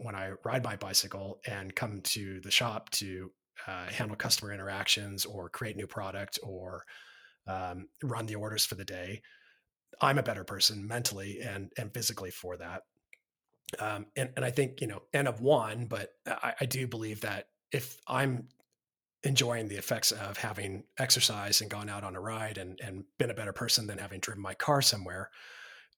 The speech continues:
this, this has a, a, a, a multiplying effect, right? Ultimately, more people on bicycles being happier with themselves, being happier with life, um, smelling things, seeing things,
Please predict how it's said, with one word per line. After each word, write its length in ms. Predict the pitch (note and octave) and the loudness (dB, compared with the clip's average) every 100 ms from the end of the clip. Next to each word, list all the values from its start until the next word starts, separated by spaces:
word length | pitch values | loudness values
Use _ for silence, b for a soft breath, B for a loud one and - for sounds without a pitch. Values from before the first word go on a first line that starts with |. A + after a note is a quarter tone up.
| _ - D#3+ - | _ -12 -10 -6
this, 540 | C#3+ C#3 E3 D#3 - | -4 4 10 10 10
this 180 | D#3 C3 | 8 8
has 180 | D3 C3+ | 8 8
a, 380 | A#2 A#2 C3 B2 - | 4 2 -2 -2 -4
a, 380 | A2+ G2+ - | -4 -6 -4
a, 80 | B2 - | -4 0
a 60 | |
multiplying 480 | C3 B2 - A2+ G2 | -2 -2 -2 -2 -2
effect, 460 | - - G2+ - - | -2 0 0 -2 -4
right? 200 | F#2+ A2+ | -4 -4
Ultimately, 640 | A#2+ D3+ A#2 A2 G2+ G2+ - | -2 0 0 -2 -4 -6 2
more 200 | D3 C3+ | 4 6
people 280 | C#3 B2 A2 | 4 2 -2
on 100 | G2+ | -4
bicycles 560 | G#2+ A2 A#2+ G#2+ G#2 | 2 4 4 0 -4
being 260 | - B2 B2 | -2 0 0
happier 420 | G#2+ G#2 G#2+ G2+ | -2 -4 -4 -6
with 100 | G2+ | -8
themselves, 520 | G2+ F#2+ - G2 G2 | 2 4 4 2 -4
being 200 | - B2 | -4 -4
happier 280 | A#2+ G#2+ G2 | -2 -4 -6
with 140 | F2+ G#2 | -8 -8
life, 500 | G2+ G2+ G2+ - - | -6 -6 -4 -6 -4
um, 280 | G2+ F#2+ F#2+ - | -6 -6 -8 -6
smelling 460 | - - C3+ B2 B2 | 4 6 6 6 4
things, 320 | A2+ A2+ G#2+ | 0 -2 6
seeing 320 | - A2+ A2+ | 6 4 -2
things, 640 | A2 A2 G#2 G2+ - - | -6 -6 -6 4 8 8